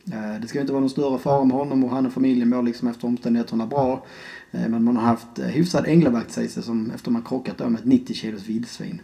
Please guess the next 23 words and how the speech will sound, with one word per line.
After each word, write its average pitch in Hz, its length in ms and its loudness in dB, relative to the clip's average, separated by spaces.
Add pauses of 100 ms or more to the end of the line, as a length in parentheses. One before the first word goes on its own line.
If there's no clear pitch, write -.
(320)
Och 123 80 0
hela 143 100 4
den 135 80 6
här 135 100 4
händelsen 135 380 2
kändes 135 360 2
väl 135 80 4
också 135 200 0
som 120 200 4
en, 113 240 4 (120)
en 127 280 -4
dålig 131 480 6
metafor 120 560 2
för 123 60 -2
Valencias 131 680 0
höst - 360 -4
där 120 80 -2
man 113 160 0
inledde 123 280 2
strålande, 123 600 0
allting 135 320 -2
flöt 113 200 -6
på 120 260 4